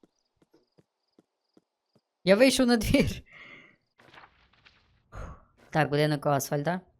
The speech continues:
Фабрика. Школа. Піцерія. Ого! А тут так багато всяких будинків.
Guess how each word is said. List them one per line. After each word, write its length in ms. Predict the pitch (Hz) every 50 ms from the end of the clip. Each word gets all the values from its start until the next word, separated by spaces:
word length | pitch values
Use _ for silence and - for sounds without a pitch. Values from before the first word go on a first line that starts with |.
| _ _ _
Фабрика. 640 | - 165 147 147 139 139 139 143 - 180 185 190 - _ _ _ _ _ _ _ _
Школа. 680 | - - - - 165 151 151 151 147 151 160 185 190 - - _ _ -
Піцерія. 640 | 165 151 - - 160 151 151 160 156 143 139 139 - - _ _
Ого! 1000 | - 180 190 190 180 160 160 165 170 180 190 196 196 202 196 175 160 151 - _ _ _
А 100 | - 165
тут 200 | 165 - 185 185
так 160 | 208 196 175
багато 340 | 175 180 170 196 190 190 202
всяких 360 | 160 - 196 180 185 190 165
будинків. 480 | 160 165 160 170 175 196 180 - 170